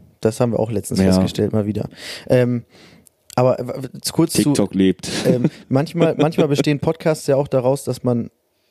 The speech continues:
Speaker 1: erzählt, was man in anderen Podcasts gehört hat, ne? Zum Beispiel,
Speaker 2: Bin ich
Speaker 1: also
Speaker 2: gespannt. Ich hab schon lange keinen
Speaker 1: zumindest, zumindest
Speaker 2: Podcast, anderen Podcast mehr
Speaker 1: Ja,
Speaker 2: gehört.
Speaker 1: zumindest, also jetzt, ich, dass ich mal nicht da rede, ich hab in dem und dem Podcast das und das gehört und ich wollte nochmal genau das erzählen, aber ich fand die Story so geil.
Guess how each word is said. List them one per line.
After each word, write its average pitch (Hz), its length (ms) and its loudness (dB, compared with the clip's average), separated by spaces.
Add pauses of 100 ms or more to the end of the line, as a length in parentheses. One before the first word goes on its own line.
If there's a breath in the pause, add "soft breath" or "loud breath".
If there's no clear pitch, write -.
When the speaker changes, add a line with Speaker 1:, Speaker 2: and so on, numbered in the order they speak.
(220)
Speaker 1:
erzählt, 143 400 2
was 139 180 0
man 131 100 0
in 120 100 0
anderen 123 240 2
Podcasts - 560 -4
gehört 110 300 0
hat, - 140 -6
ne? 143 200 -4 (680 loud breath)
Zum 123 160 0
Beispiel, 120 320 0
Speaker 2:
Bin - 40 -4
ich - 60 2
Speaker 1:
also 127 140 2
Speaker 2:
gespannt. 110 280 -2
Ich 101 80 0
hab 110 80 -2
schon 123 120 -2
lange 120 160 0
keinen 117 100 -2
Speaker 1:
zumindest, 135 340 0
zumindest 151 320 0
Speaker 2:
Podcast, - 320 -4
anderen 101 220 -2
Podcast 90 420 -2
mehr 92 60 2
Speaker 1:
Ja, 92 60 4
Speaker 2:
gehört. 90 120 0
Speaker 1:
zumindest, 160 360 2
also 135 180 2 (240 loud breath)
jetzt, - 260 -2
ich, 123 160 -6 (160)
dass 127 220 0
ich 127 80 -4
mal 123 140 2
nicht 139 160 -2
da 123 60 4
rede, 123 260 2
ich - 180 -4
hab 131 140 -2
in 127 120 0
dem 131 200 2
und 123 100 0
dem 123 140 0
Podcast 131 380 -4
das 131 120 0
und 127 60 -4
das 120 160 -2
gehört 131 320 2
und 120 80 -2
ich 120 100 -2
wollte 127 240 0
nochmal 120 260 0
genau 117 220 0
das 120 160 0
erzählen, 127 300 -2
aber 113 100 2
ich 113 100 -2
fand 127 160 -2
die 113 60 -6
Story 117 300 -2
so 101 120 -2
geil. 92 280 -2